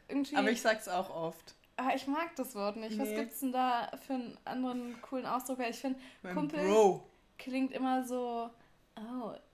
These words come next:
Speaker 1: cool, wir sind Kumpels.
Speaker 2: Mhm.
Speaker 1: Vor allem, wenn man's als, ähm,
Speaker 2: Girl.
Speaker 1: Mädchen so
Speaker 2: Ich
Speaker 1: sagt.
Speaker 2: find, das klingt immer so, ich will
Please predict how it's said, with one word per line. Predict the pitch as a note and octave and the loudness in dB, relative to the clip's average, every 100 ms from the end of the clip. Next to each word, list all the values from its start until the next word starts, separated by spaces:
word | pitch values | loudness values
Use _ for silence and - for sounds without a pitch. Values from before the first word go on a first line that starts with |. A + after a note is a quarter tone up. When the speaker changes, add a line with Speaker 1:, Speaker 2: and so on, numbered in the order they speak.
| _ _ _ _ - - - | _ _ _ _ -18 -12 -8
Speaker 1:
cool, | A#3+ B3+ G3+ D#3 | -2 0 0 -2
wir | F#3 | -8
sind | F#3 F3+ - | -8 -12 -16
Kumpels. | - - G#3 B3 A#3 G3+ F#3 F3+ F#3+ | -14 -6 -4 0 2 2 2 0 2
Speaker 2:
Mhm. | |
Speaker 1:
Vor | G#3 | 4
allem, | A#3 | 4
wenn | B3 | 2
man's | A3+ - | -2 -2
als, | - G3+ G3 - - | 0 0 -2 -8 -10
ähm, | - F3+ F#3 F#3 F#3+ - F#3+ - - | -8 -8 -6 -8 -10 -10 -12 -12 -4
Speaker 2:
Girl. | G3+ G3 | 0 4
Speaker 1:
Mädchen | G3+ G3 F#3 | 4 2 -2
so | F#3 F#3 | -6 -6
Speaker 2:
Ich | |
Speaker 1:
sagt. | F#3+ F#3 | -4 0
Speaker 2:
find, | F#3 C#4+ B3+ | 2 4 4
das | A#3 - | 2 -2
klingt | B3+ B3 A#3 | -2 0 0
immer | A3+ G#3 | -2 0
so, | G3 G3+ G3 | 0 -2 -2
ich | - - | -4 -6
will | F#3 | -6